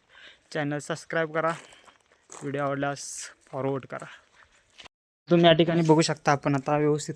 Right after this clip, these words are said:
करून घेतलेलं आहे, दोन्ही छकडे आतमध्ये बांधलेले आहेत. कारण आपण, अ, इथं नसल्यामुळं सगळा विषय हार्ड असतो, गंभीर असतो. आधी बेटाला सांगितलं तर काय तो बांधत नाही. तर दोन्ही छकडे मस्तमध्ये आतमध्ये आपण लावलेत आता.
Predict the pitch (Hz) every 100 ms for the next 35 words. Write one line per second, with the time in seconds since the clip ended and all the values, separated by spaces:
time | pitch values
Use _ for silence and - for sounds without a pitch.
0 | - 143 147 180 143 143 147 156 143 151
1 | 151 156 - - - - 147 127 143 143
2 | 143 147 131 127 151 - _ _ - _
3 | _ 143 147 143 - 165 170 170 160 165
4 | 175 180 - 160 160 160 185 151 151 151
5 | - 156 143 147 147 135 - 165 - _
6 | _ _ - - _ - 139 135 139 135
7 | 143 135 139 139 135 135 156 139 131 139
8 | 131 139 135 143 143 143 139 127 120 127
9 | 127 _ _ _ 135 127 135 127 127 139
10 | 135 135 - 135 127 123 139 135 131 139
11 | 131 135 127 127 123